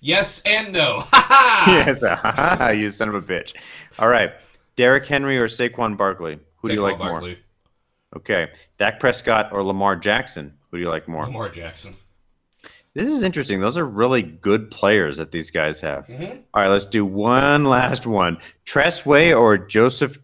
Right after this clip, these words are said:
Speaker 2: Charlton? <laughs>
Speaker 1: Uh,
Speaker 2: They're
Speaker 1: I
Speaker 2: both
Speaker 1: don't
Speaker 2: projected six.
Speaker 1: Go to Tress Way because at least he was good last year, and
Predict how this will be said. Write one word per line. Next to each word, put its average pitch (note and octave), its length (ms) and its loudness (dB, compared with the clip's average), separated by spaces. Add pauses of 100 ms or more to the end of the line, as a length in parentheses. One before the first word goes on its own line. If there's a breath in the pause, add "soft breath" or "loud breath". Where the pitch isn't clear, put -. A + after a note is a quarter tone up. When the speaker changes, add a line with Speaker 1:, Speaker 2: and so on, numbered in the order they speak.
(160)
Speaker 2:
Charlton? A2+ 800 -2
<laughs> - 40 -20 (1000)
Speaker 1:
Uh, G2+ 880 -6 (960)
Speaker 2:
They're G#2+ 100 -8
Speaker 1:
I - 60 -6
Speaker 2:
both A2+ 120 4
Speaker 1:
don't A#2+ 80 -4
Speaker 2:
projected G#2 480 -2
six. - 420 -8 (640)
Speaker 1:
Go G3 100 -14
to F3+ 60 -18
Tress - 320 -8
Way B2 300 -4
because G2+ 360 -12
at G#2+ 80 -20
least A#2 220 -12
he B2 60 -12
was G2+ 120 -12
good G2 200 -14
last A2+ 280 -10
year, A#2 180 -8
and F2+ 220 -12